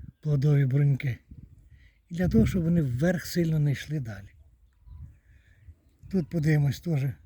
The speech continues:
кінчик укоротим, для того, щоб ось тут формувались плодушки. Далі подивимось, ось тут укорочуємо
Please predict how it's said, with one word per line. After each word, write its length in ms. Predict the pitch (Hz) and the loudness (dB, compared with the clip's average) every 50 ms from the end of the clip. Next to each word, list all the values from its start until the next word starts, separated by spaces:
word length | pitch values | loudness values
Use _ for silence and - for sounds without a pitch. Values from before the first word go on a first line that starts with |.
| - - | -20 -8
кінчик 460 | - 175 165 147 135 - 139 - - | -4 -2 0 0 -2 -2 -6 -8 -8
укоротим, 580 | 156 - 165 175 185 202 - - 196 180 - - - - - - - - - - - - - - - - - - - - - - - - - - - - - - - - - - | -8 -6 -4 -4 -2 -2 -2 -4 -4 -6 -8 -10 -12 -12 -12 -12 -14 -14 -14 -14 -14 -12 -12 -14 -16 -16 -14 -12 -12 -12 -12 -10 -6 -4 -2 -2 -4 -4 -4 -4 -4 -2 0 -2
для 100 | 127 131 | -2 -2
того, 220 | - - 170 170 | -4 -4 -4 -4
щоб 200 | - - 156 151 - - - - - - - - - - - - - - - - - - | -6 -6 -8 -10 -12 -12 -18 -20 -20 -20 -20 -20 -20 -20 -20 -20 -20 -20 -20 -20 -16 -14
ось 120 | 131 - | -14 -12
тут 180 | - - 190 156 - | -10 -12 -12 -12 -14
формувались 720 | - - _ - 143 127 131 123 127 147 160 160 147 113 - | -18 -20 _ -14 -10 -8 -6 -6 -4 -4 -4 -4 -4 -6 -8
плодушки. 680 | - - 151 143 127 131 127 - - - - - - - - - - - - - - - - - - - - - - - - - - - - - - - | -8 -6 -6 -6 -4 -6 -6 -8 -10 -10 -12 -12 -12 -12 -12 -12 -12 -12 -14 -12 -10 -12 -12 -12 -14 -18 -20 -20 -20 -20 -20 -20 -20 -20 -20 -20 -20 -14
Далі 520 | - - - - - - 202 202 190 180 170 | -10 -10 -10 -8 -2 2 2 4 4 4 2
подивимось, 500 | - 185 175 156 170 165 160 151 - - | 0 0 0 2 2 2 2 2 2 2
ось 180 | 240 - - | 0 0 0
тут 320 | - 196 170 156 - - - - - - - - - - - - - - - - - - - - - - - - - - - - - - - - - - - - - - - - - - - - - _ _ - - - - - - - - - - - - - - - - - | -4 -6 -6 -6 -6 -8 -12 -14 -14 -16 -14 -14 -12 -10 -10 -10 -10 -10 -8 -8 -8 -8 -8 -10 -12 -14 -16 -16 -18 -18 -18 -18 -18 -18 -18 -20 -20 -20 -20 -20 -20 -20 -20 -20 -20 -20 -20 -20 -20 _ _ -20 -20 -20 -20 -20 -20 -18 -16 -14 -14 -14 -14 -16 -20 -20 -20 -16
укорочуємо 760 | 190 156 - 202 202 190 180 170 135 - - 147 143 139 123 | -16 -8 -4 -2 0 0 0 0 -2 -2 -4 -2 -2 -2 -2